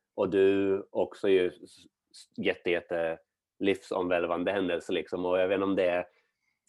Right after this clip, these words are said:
på nytt liksom gör att man funderar igen.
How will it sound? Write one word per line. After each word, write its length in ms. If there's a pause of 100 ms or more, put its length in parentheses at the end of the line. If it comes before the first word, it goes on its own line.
(120)
på 100
nytt 360
liksom 340
gör 160
att 160
man 320 (920)
funderar 480
igen. 320